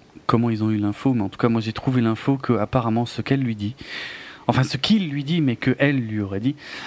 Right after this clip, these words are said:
donc, c'est, euh, « In war, there are no winners, only widows. » Donc,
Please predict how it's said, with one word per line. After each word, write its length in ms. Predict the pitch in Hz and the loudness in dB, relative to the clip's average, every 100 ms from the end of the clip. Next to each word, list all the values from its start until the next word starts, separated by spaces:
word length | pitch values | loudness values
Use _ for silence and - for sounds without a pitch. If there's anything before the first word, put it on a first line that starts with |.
| - 110 | -6 0
donc, 320 | 117 127 - - - | 2 0 -6 -16 -12
c'est, 400 | - - 117 123 110 | -8 0 0 0 -2
euh, « 520 | 98 98 95 92 92 92 - - 113 | -2 0 0 -2 -2 -6 -12 -6 -2
In 60 | 104 | 0
war, 380 | 107 131 127 - - - | 2 0 0 -6 -20 -2
there 120 | 117 110 | 0 2
are 100 | 101 | 2
no 160 | 127 | 2
winners, 640 | 147 127 139 139 143 131 - - | 2 2 2 0 -2 -6 -10 0
only 260 | 127 127 113 | 2 2 0
widows. » 360 | 110 113 113 - - - | 0 0 -2 -6 -8 -4
Donc, 260 | 95 - | -4 -4